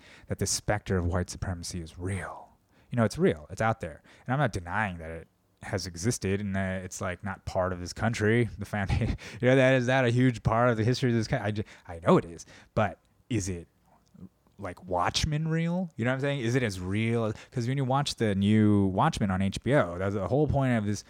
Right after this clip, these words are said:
spoiler, sorry, but the whole point of that show is that Rorschach, the Rorschach identity has been taken on by white supremacists, and they have a secret, they've infiltrated the cops, and they have a secret plan to, uh,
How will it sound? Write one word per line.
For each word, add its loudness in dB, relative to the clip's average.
spoiler, 2
sorry, 2
but -2
the -6
whole -2
point -4
of -4
that -4
show -2
is -4
that -2
Rorschach, -2
the -8
Rorschach -2
identity -6
has -6
been -12
taken -8
on -4
by -10
white -4
supremacists, -8
and -10
they -8
have -10
a -10
secret, -8
they've -10
infiltrated -12
the -20
cops, -2
and -8
they -6
have -10
a -14
secret -8
plan -6
to, -10
uh, -10